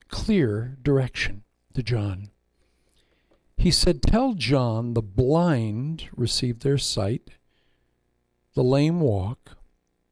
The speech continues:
those with leprosy are cleansed, the deaf hear, and the dead are raised." Now, are those clear clarion signs? You can see when someone who is blind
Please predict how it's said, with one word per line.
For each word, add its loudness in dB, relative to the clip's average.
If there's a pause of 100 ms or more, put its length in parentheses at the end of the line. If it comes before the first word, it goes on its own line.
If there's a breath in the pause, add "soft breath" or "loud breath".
(580)
those 2
with 0
leprosy -2
are 0
cleansed, -10 (520)
the -2
deaf 0
hear, -6 (720)
and 0
the 0
dead 2
are 2
raised." 0
Now, 0
are 2
those 2
clear -2
clarion -2
signs? -6 (720 loud breath)
You 6
can 0
see 0
when -4
someone -4
who -2
is -2
blind -2